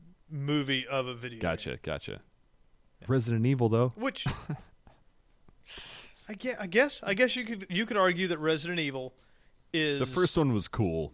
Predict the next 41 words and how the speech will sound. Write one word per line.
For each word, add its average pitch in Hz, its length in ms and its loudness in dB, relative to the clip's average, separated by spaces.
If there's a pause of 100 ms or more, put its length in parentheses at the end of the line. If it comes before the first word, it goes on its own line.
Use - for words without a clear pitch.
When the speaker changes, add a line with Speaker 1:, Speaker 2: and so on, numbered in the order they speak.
(140)
Speaker 2:
but 107 160 4
it, 110 140 2
it 127 220 2
had 98 400 0
fucking 95 800 -4 (680)
nothing 104 840 0 (100)
to 104 100 -2
do 85 220 -2
with 78 140 -6
the 92 100 -4
game 76 340 -6 (2000)
at 95 100 6
Speaker 1:
Maybe 170 200 8
Speaker 2:
all. 156 40 6
Speaker 1:
that's - 220 0
where 208 80 -2
you 165 100 -2
gotta 143 200 0
go 156 180 0
with 131 140 -4
it. 117 180 -12
You 147 140 -6
gotta 156 180 0
go, 160 180 0
like, 131 320 -4
just 170 280 -4
take 180 200 -2
the 143 140 -6
intellectual 139 420 -8
property 123 440 -8
and 120 100 -16
then 120 120 -16
move 123 180 -12
on 117 160 -14
from - 160 -20
there. - 180 -20 (1200)
Make 165 180 2
a 185 60 0
zombie 147 340 -2
movie, 127 380 -10 (260)
but 127 220 -4